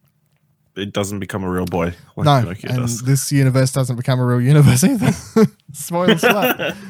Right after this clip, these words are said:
Speaker 2: Uh, so yeah, they apparently wants to, it's a, um, and then, so they're on a, they're on this universe. They're in this universe. Everything around them,
Speaker 1: Yeah.
Speaker 2: universe,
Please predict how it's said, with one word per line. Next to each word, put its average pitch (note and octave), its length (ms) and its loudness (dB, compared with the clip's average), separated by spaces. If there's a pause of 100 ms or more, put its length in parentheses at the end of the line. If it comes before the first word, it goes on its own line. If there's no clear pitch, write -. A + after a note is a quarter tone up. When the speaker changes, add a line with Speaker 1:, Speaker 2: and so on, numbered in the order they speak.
(380)
Speaker 2:
Uh, D3+ 440 4
so E3 140 0
yeah, E3 220 2
they C#3 260 2
apparently D#3 460 0
wants C3+ 180 -2
to, C#3 60 -8 (120)
it's B2 140 -8
a, G#2 140 -8 (340)
um, B2 480 0 (400)
and D3+ 160 -2
then, C#3+ 380 2 (480)
so D3+ 180 0
they're G3+ 240 4
on F#3+ 80 2
a, D#3 200 2 (120)
they're D3+ 320 0
on C#3 460 0
this A#2+ 160 -2
universe. G#2 280 -8
They're C#3 120 -2
in C#3 240 -2
this A2 180 -6
universe. E2+ 320 -12
Everything C#3 320 -2
around A2 240 -2
them, G2+ 240 -8 (140)
Speaker 1:
Yeah. A2+ 160 2
Speaker 2:
universe, G#2+ 560 -8